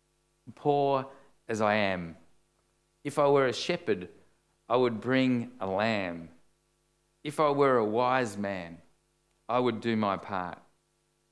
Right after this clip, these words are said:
Yet what I can, I give him. I give him my heart."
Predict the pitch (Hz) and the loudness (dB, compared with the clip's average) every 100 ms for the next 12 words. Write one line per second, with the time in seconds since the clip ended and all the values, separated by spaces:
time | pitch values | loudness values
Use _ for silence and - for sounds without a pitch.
0 | _ _ - 127 135 - 123 160 165 - | _ _ -4 0 0 -2 0 0 0 -4
1 | 117 117 113 - 139 131 98 101 101 - | -4 -4 -10 -10 -6 -4 -4 -8 -10 -16
2 | _ _ - 104 98 104 104 98 85 80 | _ _ -6 -4 -4 -4 -4 -6 -12 -14
3 | - _ _ _ _ _ _ _ _ - | -20 _ _ _ _ _ _ _ _ -8
4 | 95 107 117 110 104 92 87 87 - _ | -6 -2 -2 -2 -6 -6 -8 -12 -20 _
5 | _ _ - 101 95 90 98 87 85 - | _ _ -6 -2 -2 -4 -8 -10 -12 -18